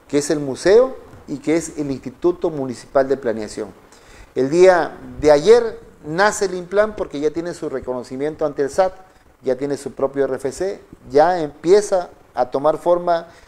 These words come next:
esta propuesta de planeación que yo tengo muchas, eh,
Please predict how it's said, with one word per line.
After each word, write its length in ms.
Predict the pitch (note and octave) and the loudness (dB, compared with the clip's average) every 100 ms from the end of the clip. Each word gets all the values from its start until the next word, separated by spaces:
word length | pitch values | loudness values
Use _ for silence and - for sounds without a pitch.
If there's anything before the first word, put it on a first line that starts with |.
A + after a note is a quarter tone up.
| _ | _
esta 420 | - D3+ - G#3 - | -6 -4 0 -2 2
propuesta 640 | C#3+ - E3 F3 - D#3+ | 0 0 -2 -2 0 -2
de 120 | C#3 | -2
planeación 720 | B2+ B2+ B2+ A#2+ - D#3 F3 E3 | -2 -4 -4 -8 -6 -6 -6 -8
que 540 | C#3+ C3 B2+ B2 B2 - - - - - | -6 -4 -4 -4 -8 -14 -20 -20 -20 -14
yo 540 | C#3 E3+ F3 D#3+ C#3+ A#2+ - _ _ - - - | -2 2 2 2 -2 -6 -18 _ _ -20 -20 -8
tengo 240 | E3+ E3+ | -6 -2
muchas, 560 | E3 F#3+ G3 F3+ D3 - | -2 -2 2 0 0 -6
eh, 320 | B2 A#2 A2+ | -10 -10 -12